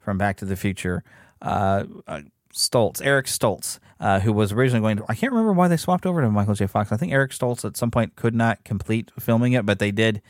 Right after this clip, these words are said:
start filming the movie with him. Uh, so, yeah, they, they went with that idea that he actually completed the movie, you know, so, like, the past had changed. But this is essentially the Flashpoint paradox, uh, which they've got an animated movie of,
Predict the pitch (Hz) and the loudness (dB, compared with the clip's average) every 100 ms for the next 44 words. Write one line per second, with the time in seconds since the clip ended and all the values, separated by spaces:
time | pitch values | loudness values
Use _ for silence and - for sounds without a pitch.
0 | - _ - - 135 - 151 156 156 156 | -20 _ -6 0 0 2 2 4 4 4
1 | 160 160 156 156 185 - - - - 101 | 4 2 2 2 0 -8 -20 -20 -8 -4
2 | 98 104 110 107 139 139 117 127 127 127 | -4 -4 -4 -2 2 2 4 4 4 2
3 | 131 147 135 127 131 127 123 123 120 120 | 4 4 4 6 6 4 2 0 4 4
4 | 120 113 120 110 110 107 110 110 196 113 | 2 0 2 2 0 -4 -2 2 2 0
5 | 95 104 101 107 104 101 - 120 123 - | -2 -2 0 0 0 0 2 2 2 0
6 | - 175 180 - 104 - 104 95 - - | -2 0 0 0 -4 -2 -4 -4 -8 -16
7 | - - - - - - 170 165 190 240 | -20 -20 -20 -20 -20 0 2 4 2 4
8 | 339 269 247 - 190 - 190 175 170 143 | 2 4 4 4 2 2 4 6 4 4
9 | 139 143 151 127 - 165 180 - - 143 | 4 4 2 -2 2 4 2 0 2 2
10 | 147 - - 208 220 117 110 131 - - | 2 -2 2 4 6 6 4 2 -4 -12
11 | - - _ 101 107 113 113 113 113 113 | -20 -20 _ 2 4 4 2 2 2 4
12 | 123 170 165 156 143 127 127 127 123 120 | 4 4 4 4 4 4 4 4 2 4
13 | 113 113 113 127 139 | 4 6 4 2 0